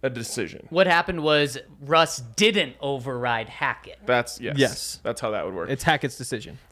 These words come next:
Speaker 1: Uh, A K Nugs Life says, "Time for Caden Stearns to shine." It'll be really, I'm
Speaker 3: I think so.
Speaker 1: really interesting to see how Evero uses the safeties.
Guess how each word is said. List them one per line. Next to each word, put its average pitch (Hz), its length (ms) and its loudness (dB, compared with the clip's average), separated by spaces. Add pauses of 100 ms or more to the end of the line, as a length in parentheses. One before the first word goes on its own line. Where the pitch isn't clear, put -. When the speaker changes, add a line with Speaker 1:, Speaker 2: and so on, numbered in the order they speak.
Speaker 1:
Uh, 143 300 6
A 175 140 6
K 185 220 4
Nugs 160 340 4
Life 160 360 6
says, 147 260 2
"Time 143 220 2
for 135 80 -6
Caden 135 260 0
Stearns 131 340 -4
to 117 80 -10
shine." 131 500 0
It'll 143 120 -8
be 185 120 -4
really, 233 380 2
I'm 160 340 2
Speaker 3:
I 139 80 -12
think 156 220 -8
so. 135 80 -2
Speaker 1:
really 196 220 8
interesting 139 440 -2 (160)
to 139 120 -4
see 135 240 0
how 127 260 4
Evero 110 840 0 (580)
uses 127 360 -2
the 113 100 -10
safeties. - 540 -12